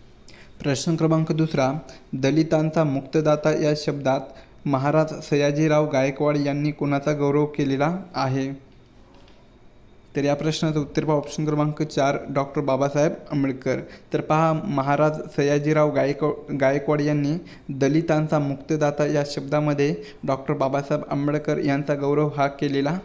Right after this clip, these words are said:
आहे. प्रश्न क्रमांक तिसरा, गीतांजली या प्रसिद्ध काव्यसंग्रहाचे लेखक खालीलपैकी कोण आहेत? तर ऑप्शन क्रमांक दोन पहा, रवींद्रनाथ टागोर.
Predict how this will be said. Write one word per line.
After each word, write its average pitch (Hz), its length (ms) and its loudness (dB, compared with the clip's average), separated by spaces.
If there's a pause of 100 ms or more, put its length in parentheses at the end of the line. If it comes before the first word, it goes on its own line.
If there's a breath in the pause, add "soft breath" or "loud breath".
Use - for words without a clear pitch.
(260)
आहे. 135 340 0 (2500 loud breath)
प्रश्न 139 380 2
क्रमांक 156 380 2
तिसरा, 156 420 0 (440 loud breath)
गीतांजली 156 600 2
या 156 120 4
प्रसिद्ध 151 520 -2
काव्यसंग्रहाचे 151 1040 0
लेखक 147 440 -2
खालीलपैकी 151 580 0
कोण 156 320 0 (180)
आहेत? 135 380 0 (2000 loud breath)
तर 139 60 0
ऑप्शन 139 340 0
क्रमांक 156 360 0
दोन 143 260 0
पहा, 147 340 -2 (340 loud breath)
रवींद्रनाथ 147 680 2 (180)
टागोर. 131 340 0